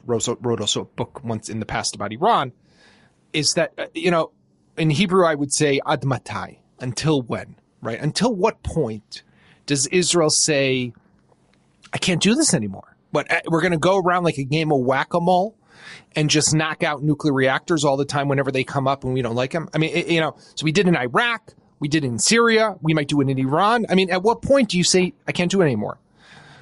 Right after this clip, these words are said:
So w-, w-, one of Israel's real, I would say,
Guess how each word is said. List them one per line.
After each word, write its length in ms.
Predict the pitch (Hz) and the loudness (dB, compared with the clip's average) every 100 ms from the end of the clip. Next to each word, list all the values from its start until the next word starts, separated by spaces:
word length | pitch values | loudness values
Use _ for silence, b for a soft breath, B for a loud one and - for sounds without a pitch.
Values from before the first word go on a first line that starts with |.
| B B | B B
So 180 | - 180 - | 0 0 2
w-, 140 | 175 175 | 0 4
w-, 260 | 202 196 | 2 4
one 200 | 214 277 | 2 2
of 160 | 294 165 | -2 -2
Israel's 520 | 190 170 190 165 120 | 0 2 4 2 0
real, 600 | 120 180 196 185 170 151 - | -2 2 4 6 4 2 0
I 100 | 143 | -2
would 160 | 139 | -2
say, 480 | - 147 135 131 117 | -2 0 2 0 -2